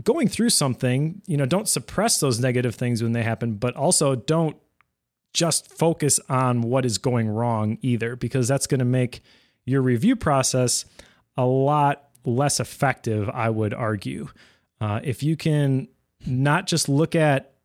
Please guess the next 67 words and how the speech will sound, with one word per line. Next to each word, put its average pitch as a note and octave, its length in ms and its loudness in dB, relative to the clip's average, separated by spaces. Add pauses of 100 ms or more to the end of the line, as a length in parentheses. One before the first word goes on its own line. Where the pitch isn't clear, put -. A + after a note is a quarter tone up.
(220)
you C#3+ 40 -4
know, A#2+ 100 0
what, B2 400 0
what C#3+ 160 0
went C3 160 -2
wrong, C3+ 380 2
but B2 140 -2
also D#3+ 420 2
what C3+ 300 2
went B2 220 0
right, A#2+ 460 0
you B2+ 100 -2
can B2 200 0
start C3 300 -2
to B2+ 100 -4
see B2+ 200 2
some A#2+ 220 0
patterns. D3 540 -2
And C3 100 -2
I A#2+ 80 0
think B2 240 -4
that, A#2 200 -2
at B2 80 -4
least B2+ 180 -2
for B2 80 -2
me A#2+ 100 0
personally, C#3+ 480 -2
that A#2+ 180 0
was A2+ 200 -2
the, G#2 160 -2
the G#2+ 80 -8
trap, B2 520 -2 (500)
was A#2 100 -4
to - 80 -4
focus A#2+ 340 -2
on, A2+ 140 -2
"Oh, A#2+ 120 0
this A2 300 0
thing C3+ 220 0
is A2 120 0
wrong, B2 280 0
it B2 80 -4
needs C3 260 -2
to - 80 -6
be A2 120 -2
fixed." - 520 -2 (540)
Uh, A#2 60 -4
and A#2+ 180 0
if A#2+ 80 0
all E3+ 140 2
you, D#3 260 2
if C#3 100 -6
all E3+ 100 2
you E3+ 120 4
do D3 180 4
is B2 160 2
look C#3 220 0
at B2+ 180 2
the A#2+ 100 -2
things C#3+ 280 0
that B2 100 0
need B2+ 160 0
to B2 60 -2
be A2+ 100 0
fixed, - 420 -2
you A#2 120 0
really, B2+ 420 0